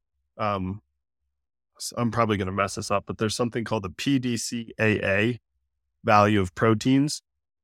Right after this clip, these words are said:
which is the protein digestibility, corrected amino acid, something.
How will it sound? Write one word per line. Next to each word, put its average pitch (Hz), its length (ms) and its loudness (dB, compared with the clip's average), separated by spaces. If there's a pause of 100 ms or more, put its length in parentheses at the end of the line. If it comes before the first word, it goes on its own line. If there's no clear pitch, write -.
(240)
which - 120 -12
is 107 60 -10
the 104 80 -8
protein 120 560 2
digestibility, 107 1300 2 (920)
corrected 110 640 0
amino 107 460 -4
acid, 107 560 -4 (300)
something. 117 540 -2